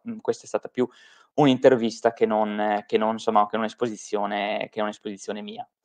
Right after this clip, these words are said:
Eh, un'ora e cinque, spero di non aver fatto addormentare nessuno, <laughs>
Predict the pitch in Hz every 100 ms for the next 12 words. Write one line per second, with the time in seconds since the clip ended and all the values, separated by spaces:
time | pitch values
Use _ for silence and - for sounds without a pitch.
0 | - _ _ _ _ _ _ - 143 147
1 | 139 139 139 135 - - - - - _
2 | - 143 175 170 165 180 147 123 196 240
3 | - - _ - 147 135 123 127 143 127
4 | 123 123 123 151 131 - - 113 143 220
5 | 151 131 -